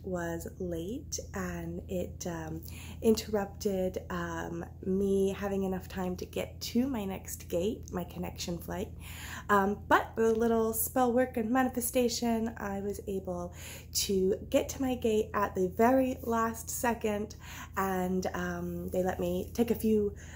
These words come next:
deep breaths before I walked down, um, towards the plane. So thankfully, um, magic and luck were on my side this time, and so I made it and headed all the way down,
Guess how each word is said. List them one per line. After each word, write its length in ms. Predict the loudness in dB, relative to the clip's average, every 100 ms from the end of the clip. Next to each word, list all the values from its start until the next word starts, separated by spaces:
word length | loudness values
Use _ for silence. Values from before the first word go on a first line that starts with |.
| -12 2
deep 280 | 4 4 0
breaths 540 | 4 4 4 -2 -2
before 500 | 0 0 0 0 2
I 120 | 0
walked 400 | -2 -4 -6 -8
down, 480 | -6 -6 -8 -8 -10 -10
um, 440 | -10 -8 -10 -10 -8
towards 320 | -6 -6 -6
the 80 | -8
plane. 460 | -8 -8 -8 -2
So 500 | 0 2 2 0 -4 -8 -12 -12 -8 -2
thankfully, 680 | -2 0 0 4 2 0 -10 -12 -6
um, 440 | -4 -2 -2 -4 -2
magic 360 | -2 -2 -2 2
and 100 | 2
luck 180 | 2
were 120 | 2 2
on 160 | 4
my 160 | 2 2
side 360 | 0 0 -2
this 240 | -2 -4 -4
time, 440 | -4 -4 -4 -4 -4
and 200 | -4 -2
so 140 | 2
I 100 | 4
made 220 | 4 4
it 320 | 4 2 -2 -2
and 120 | -2
headed 300 | 2 2 2 4
all 160 | 4
the 80 | 6
way 160 | 6 6
down, 460 | 4 2 4 2